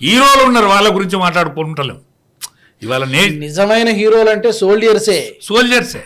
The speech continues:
Speaker 2: వీళ్ళు కాదు.
Speaker 1: ప్రాణాలు తెగించి పోరాడే సోల్జర్సే.
Speaker 2: వీళ్ళు తెర మీద హీరోలు,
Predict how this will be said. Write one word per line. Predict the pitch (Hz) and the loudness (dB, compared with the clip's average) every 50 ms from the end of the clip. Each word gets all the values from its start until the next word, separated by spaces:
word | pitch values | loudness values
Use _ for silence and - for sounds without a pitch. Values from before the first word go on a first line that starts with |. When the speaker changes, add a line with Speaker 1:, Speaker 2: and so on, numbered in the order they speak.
| - - | -18 -12
Speaker 2:
వీళ్ళు | 139 151 185 202 202 | -6 -2 0 2 4
కాదు. | 196 196 196 202 208 180 143 117 - - - | 4 4 4 4 2 0 -2 -4 -10 -10 -4
Speaker 1:
ప్రాణాలు | 131 147 185 214 226 233 226 226 220 196 | -2 0 2 2 4 4 4 4 2 2
తెగించి | 214 214 202 214 214 185 214 | 2 0 0 0 -4 -4 -6
పోరాడే | 175 196 202 202 202 208 202 208 220 | -4 -2 0 2 2 2 2 2 0
సోల్జర్సే. | - - 240 277 277 294 269 - - - 151 123 - - | 0 0 0 0 2 2 0 0 -2 -4 -8 -10 -8 -4
Speaker 2:
వీళ్ళు | 147 175 196 196 190 | -4 -2 0 0 -2
తెర | 151 131 - 156 156 185 | -2 -2 -4 -2 0 0
మీద | 202 220 226 220 | 0 2 2 2
హీరోలు, | 214 196 214 208 202 190 160 143 120 110 | 2 4 4 4 4 2 2 -2 -4 -10